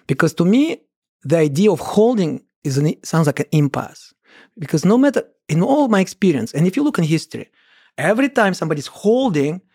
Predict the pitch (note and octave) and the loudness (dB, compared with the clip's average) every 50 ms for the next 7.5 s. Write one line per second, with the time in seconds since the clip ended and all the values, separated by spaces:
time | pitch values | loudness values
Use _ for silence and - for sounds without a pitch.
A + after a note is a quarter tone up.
0 | _ _ _ _ _ _ _ _ _ _ _ F3 F#3+ G3 G3 F#3 - - E3+ E3+ | _ _ _ _ _ _ _ _ _ _ _ 0 2 2 2 2 2 2 0 0
1 | D#3+ D#3+ F3 D3+ - - F3+ F3 D#3 D3 D3 C#3+ D#3 D#3 E3 D#3+ - E3+ D#3+ - | 0 0 -4 -4 -2 -2 -2 -2 -2 -2 -4 -2 -2 -4 -4 -2 -4 -6 -6 -4
2 | - D3 D3+ D#3+ D#3+ D#3 D3+ - D3+ D3 C#3+ C#3+ C#3 D3 F3 F#3+ F3+ - D#3 C3+ | -4 0 0 2 2 0 0 -2 -2 -2 -4 -4 -4 -2 -2 -2 -2 -2 -6 -6
3 | C#3 B2+ B2 A#2 - - - _ _ _ _ _ - - D4 C#4+ - - - _ | -6 -8 -8 -8 -12 -14 -18 _ _ _ _ _ -10 -4 -2 -2 -2 -4 -8 _
4 | - B3 C4 - - A#3+ A#3+ A#3+ A#3 A3+ G#3 F3+ D#3 E3 D3+ C#3+ C#3+ C#3+ C#3 C3 | -4 -4 -4 -2 -2 0 2 4 4 4 2 2 2 0 -2 -2 -2 -6 -8 -8
5 | C3 - - - _ _ _ _ _ _ D#3+ E3 - - G#3 G3+ C4+ D4+ - C#4 | -10 -14 -16 -20 _ _ _ _ _ _ -10 -10 -6 -4 -2 -2 0 -2 -2 0
6 | C4+ C4+ A#3+ A#3+ F#3+ G3 E3 F#3 F3 F#3+ G#3+ C4 - D#3+ D3+ - - D3 C#3 - | 0 0 0 0 -2 -2 -4 -4 -4 -4 -6 -4 -4 -4 -4 -2 -2 -2 -2 0
7 | - D3+ C3 C3 B2 A#2+ A2+ A2+ - | -2 -2 -2 -2 -4 -4 -6 -8 -10